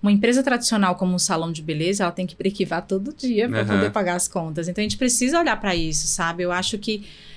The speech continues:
Speaker 1: é, essa jornada de captação, a gente precisa entender que a gente tá vivendo um novo mercado, é um novo momento, viabilidade é a palavra de ordem pra todo empreendedor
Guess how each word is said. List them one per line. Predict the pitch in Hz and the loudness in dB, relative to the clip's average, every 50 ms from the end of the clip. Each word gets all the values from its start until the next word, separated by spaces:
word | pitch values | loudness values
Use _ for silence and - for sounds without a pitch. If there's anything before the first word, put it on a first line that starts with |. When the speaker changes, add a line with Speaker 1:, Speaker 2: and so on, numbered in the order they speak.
| - - | -18 -6
Speaker 1:
é, | - 180 180 180 180 180 - | -2 0 2 4 2 2 2
essa | 180 - 196 175 | 0 0 0 0
jornada | 180 185 180 180 185 180 190 247 269 269 | 0 0 0 2 2 2 4 4 4 2
de | 233 233 | 2 0
captação, | 226 214 185 - - 165 - - - - 202 196 185 175 160 160 - - - - - - - - - - - - - - - - - | 0 -2 -4 -4 -4 -4 -2 0 0 2 2 0 0 -2 -4 -6 -10 -14 -20 -20 -20 -20 -20 -20 -20 -20 -20 -20 -20 -20 -20 -8 -4
a | - 185 | -2 0
gente | 175 202 202 202 | 2 2 2 2
precisa | 202 196 - 220 208 226 | 2 0 2 2 2 2
entender | 226 233 220 208 190 180 | 2 2 2 2 2 2
que | - | 0
a | 175 | 0
gente | - 185 175 - | -2 -2 -2 -2
tá | - 170 | -2 -2
vivendo | 170 175 170 170 185 196 220 233 | -2 -2 -2 -2 -2 0 0 2
um | |
novo | 226 208 180 170 - | 2 2 0 0 -2
mercado, | 170 156 151 156 - - 175 165 170 185 196 233 233 | -4 -6 -6 -6 -4 -2 -2 0 0 0 -2 -4 -4
é | - 190 | -4 -4
um | 185 185 | -2 -2
novo | 180 170 165 - 185 | -2 -4 -4 -4 -6
momento, | 165 156 151 156 156 165 175 196 202 202 202 | -4 -2 -2 -2 -2 0 -2 -2 -4 -4 -4
viabilidade | 175 180 175 165 170 170 165 165 156 170 170 - - 226 | -2 -2 -2 -2 -2 -4 -4 -4 -2 -2 -2 -2 -2 -4
é | |
a | 226 | -4
palavra | 208 190 175 170 180 170 | -2 -2 -2 -2 -4 -4
de | 160 175 | -4 -4
ordem | 160 151 156 170 180 - 185 202 | -4 -4 -4 -6 -6 -4 -4 -4
pra | 202 185 175 | -4 -6 -8
todo | - - - 208 196 190 202 196 202 208 | -10 -2 0 2 4 4 4 4 4 2
empreendedor | 208 202 202 180 170 165 165 156 147 151 151 156 170 208 | 2 2 0 0 -2 -4 -4 -4 -2 -2 -2 -2 -4 -6